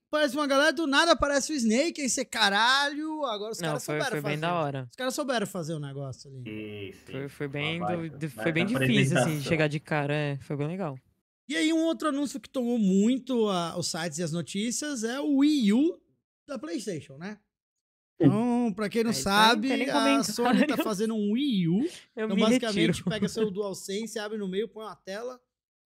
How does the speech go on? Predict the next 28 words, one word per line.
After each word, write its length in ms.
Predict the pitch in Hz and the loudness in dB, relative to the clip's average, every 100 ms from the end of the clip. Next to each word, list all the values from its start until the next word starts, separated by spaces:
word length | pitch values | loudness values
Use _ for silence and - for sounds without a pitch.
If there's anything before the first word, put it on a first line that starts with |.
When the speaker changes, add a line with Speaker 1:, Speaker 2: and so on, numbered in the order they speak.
| _ _ _ _ | _ _ _ _
Speaker 1:
e 200 | 175 190 | 0 2
aí 220 | 190 185 | 4 4
você 320 | 196 196 - 202 | 4 2 -2 -2
vai 140 | 214 | -4
poder 240 | 190 196 214 | 0 2 4
streamar 640 | - 285 302 220 233 269 | 2 0 2 2 2 0
jogos 400 | 208 226 226 220 | 0 -2 -2 -4
do 80 | 202 | -2
seu 160 | 233 240 | -2 -2
PlayStation 600 | 208 - 208 208 202 240 | -2 -2 -2 -2 -2 -6
nele, 440 | 208 170 147 131 | -4 -6 -8 -12
né? 200 | 156 170 - _ _ _ _ | -12 -14 -16 _ _ _ _
A, 1160 | 156 165 165 170 165 165 160 160 156 151 147 147 _ _ _ _ _ _ _ _ _ _ | -6 -2 0 0 0 0 0 0 -2 -2 -4 -8 _ _ _ _ _ _ _ _ _ _
a, 1040 | 160 160 160 156 156 147 143 - 147 151 143 | -2 2 2 2 2 0 -2 -4 -2 -2 -2
a, 80 | - _ _ _ _ _ | -6 _ _ _ _ _
a 140 | - 156 147 | -10 -8 -8
informação 340 | - 196 175 220 | -6 -2 0 0
que 60 | |
a 40 | 226 | 0
gente 200 | 196 - | -2 0
tem, 340 | 202 208 190 | 2 2 2
é, 40 | 156 | -2
por 180 | 185 | -2
enquanto, 500 | 190 190 185 180 160 | -2 -2 -2 -2 -2
é 80 | 165 | -6
que 140 | 160 180 | -6 -4
é 60 | |
uma, 840 | 170 175 175 170 165 151 147 139 | -4 -4 -4 -4 -4 -6 -8 -10